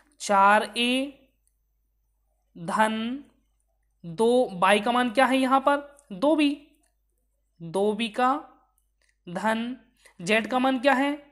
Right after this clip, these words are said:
ऋण तीन सी, ऋण तीन सी और इनका वर्ग बराबर,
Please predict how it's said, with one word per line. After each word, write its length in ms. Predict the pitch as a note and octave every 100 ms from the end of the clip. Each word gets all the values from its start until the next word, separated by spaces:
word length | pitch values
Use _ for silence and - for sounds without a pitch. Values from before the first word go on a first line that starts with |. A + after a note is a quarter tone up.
| F3
ऋण 200 | F#3+ G3
तीन 300 | G3 C#4 C#4+
सी, 180 | C#4 C#4+ D4 _
ऋण 180 | E3+ F3+ F3+
तीन 340 | - G#3+ G#3 G3+
सी 320 | G#3 A#3+ C#4 - _ _ -
और 120 | G3+
इनका 380 | G3 F3+ A3 F#4 - _ -
वर्ग 420 | F3+ G#3 D#3+ - - _ _
बराबर, 560 | F3+ G#3 G3+ E3 C3+